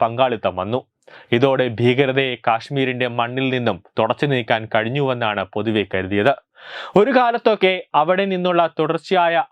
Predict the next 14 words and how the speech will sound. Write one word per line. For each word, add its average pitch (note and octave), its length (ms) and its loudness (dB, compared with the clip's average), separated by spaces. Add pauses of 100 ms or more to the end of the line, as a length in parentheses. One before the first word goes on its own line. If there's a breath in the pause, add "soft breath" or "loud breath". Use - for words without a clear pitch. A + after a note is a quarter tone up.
(120)
ആക്രമണങ്ങളുടെ E3+ 720 -2 (120)
വാർത്തയായിരുന്നു G2+ 720 0 (640 loud breath)
നമ്മുടെ B2+ 340 4
പത്രത്താളുകളിൽ A#2+ 840 0 (200)
നമ്മൾ G#2+ 220 -2 (100)
വായിച്ചുകൊണ്ടിരുന്നത്. G2 840 -2 (840 loud breath)
ആയിരത്തി G#3 360 0
തൊള്ളായിരത്തി G3 500 2 (100)
എൺപത്തി F3 400 0
ഒമ്പതിലാണ് E3+ 500 0 (140)
കാശ്മീരിൽ D3 520 -2 (120)
ഭീകരവാദം C3+ 640 0 (100)
ശക്തി C3+ 340 -2
പ്രാപിക്കുന്നത്. G2+ 540 0